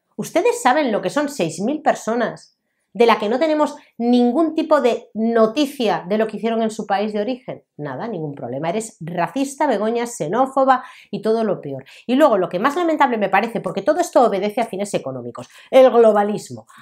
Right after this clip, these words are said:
a fines económicos. Me encanta ver a gente que vive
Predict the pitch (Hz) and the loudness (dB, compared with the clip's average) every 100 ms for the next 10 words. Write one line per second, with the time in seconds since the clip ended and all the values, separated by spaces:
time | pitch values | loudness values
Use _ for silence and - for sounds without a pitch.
0 | - 247 247 - 370 453 453 - - 214 | 2 2 2 2 4 6 2 -2 0 0
1 | 208 190 185 156 139 - - _ _ _ | 2 0 0 -2 -6 -12 -20 _ _ _
2 | 214 208 208 269 277 302 302 294 330 311 | 2 4 4 4 4 4 2 2 0 0
3 | 285 147 175 180 277 180 127 | -2 -4 -2 0 0 0 -4